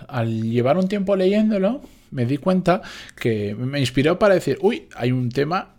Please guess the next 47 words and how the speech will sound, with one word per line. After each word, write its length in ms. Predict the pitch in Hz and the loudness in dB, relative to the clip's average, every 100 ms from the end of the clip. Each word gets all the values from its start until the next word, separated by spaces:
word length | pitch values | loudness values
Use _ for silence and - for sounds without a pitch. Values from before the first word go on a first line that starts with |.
| - | -10
del 260 | 113 107 | -8 -8
que 160 | - 101 | -8 -8
no 400 | 95 101 139 123 | -4 0 0 0
he 100 | 110 | 0
hablado 520 | 107 110 123 160 - | -2 -2 -2 -4 -8
y 100 | 202 | -12
que 120 | 127 107 | -8 -8
me 120 | 104 | -8
parece 320 | 85 85 120 | -10 -8 -6
muy... 160 | 123 113 | -4 -6
¿cómo 300 | - 131 127 | -4 -2 0
puede 180 | 139 | 0
ser 200 | 127 160 | 0 0
que 80 | 170 | 0
después 280 | 127 - 139 | -2 -2 0
de 60 | 139 | 0
tantos 240 | 139 135 | 0 -2
episodios 400 | 131 123 160 113 | -4 -2 -2 0
no 200 | 107 135 | 0 0
haya 180 | 147 123 | 0 0
hablado 300 | 107 117 113 | -2 -2 -2
de 100 | 101 | -4
todo 240 | 110 107 | -4 -2
esto?". 240 | 147 - 117 | -4 -4 -4
Y 60 | |
más 240 | 104 135 - | -2 -2 -2
cuando 320 | 107 98 101 | -4 -4 -2
he 80 | 127 | 0
hablado 340 | 135 135 113 | 0 2 0
mil 300 | 110 147 143 | 0 0 0
veces 340 | 139 143 104 - | -2 -2 -4 -2
sobre, 340 | 120 131 151 - - - - | 0 0 -2 -8 -14 -16 -8
eh, 120 | - 95 | -6 -4
formación, 960 | - 113 98 87 - 139 147 143 135 | -2 0 0 -2 0 2 4 2 2
habilidades, 640 | 101 107 104 110 120 117 | -2 -2 -2 -2 0 -2
etcétera, 320 | - 107 110 107 | -2 -4 -2 -2
etcétera. 440 | 151 151 143 190 - - - - | 0 2 2 0 -6 -12 -14 -10
Y 400 | - 135 123 120 | -2 2 4 4
entonces 380 | 123 131 180 208 | 4 4 4 6
me 80 | 190 | 6
decidí 400 | 143 143 147 208 | 4 4 2 2
a 100 | 156 | 0
hacer 200 | 131 139 | 0 2
el 100 | 165 | 2
episodio 420 | 131 113 123 131 | 2 2 2 2
de 140 | 107 101 | 2 0
hoy. 160 | 98 | -4